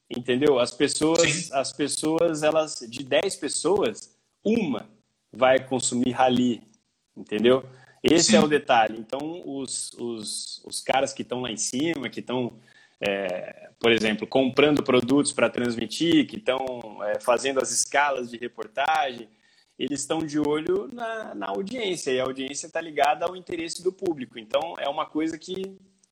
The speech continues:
Speaker 1: que vai ligando a outra e você tem essa, essa, esse monopólio do futebol aqui no, no Brasil. Mas eu acho que seria muito legal, cara, se a gente conseguisse ser um pouquinho mais democrático nisso, sabe? De falar mais dos outros
Speaker 2: Sim.
Speaker 1: esportes e tal.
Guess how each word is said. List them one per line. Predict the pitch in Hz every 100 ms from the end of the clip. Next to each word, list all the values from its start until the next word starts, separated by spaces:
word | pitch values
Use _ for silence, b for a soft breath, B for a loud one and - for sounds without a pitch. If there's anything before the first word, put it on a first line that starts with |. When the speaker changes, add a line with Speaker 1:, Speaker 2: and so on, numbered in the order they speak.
| _
Speaker 1:
que | - 143
vai | 139 147 165 175 151
ligando | 147 147 139 165 180
a | 156
outra | 131 143 180 - 202
e | 185
você | 185 - 180
tem | 170 170
essa, | 175 170 185 180 b b b b
essa, | - 131 156 151 147 -
esse | 127 156
monopólio | 160 170 - 147 156 160
do | 165
futebol | - 170 175 147 143 160 - -
aqui | 127 143 151
no, | 160 156 151 139
no | 131
Brasil. | 160 160 131 B B
Mas | - 170
eu | 240 220
acho | 196 -
que | 214
seria | - 196
muito | 185 180 226
legal, | 262 233 160
cara, | - 110
se | 127
a |
gente | 127 127
conseguisse | - 135 123 123 131 - 139 107 b b
ser | - -
um | 143
pouquinho | 139 139 -
mais | 139 131
democrático | 135 135 - 123 120 117 - 113
nisso, | 110 107 -
sabe? | 110 104
De | 98
falar | 101 123 117 120 131
mais | 117 120 120 110
dos | 104
outros | 113 110 104 107
Speaker 2:
Sim. | 101
Speaker 1:
esportes | 98 107 123 110 -
e | 98
tal. | - 127 b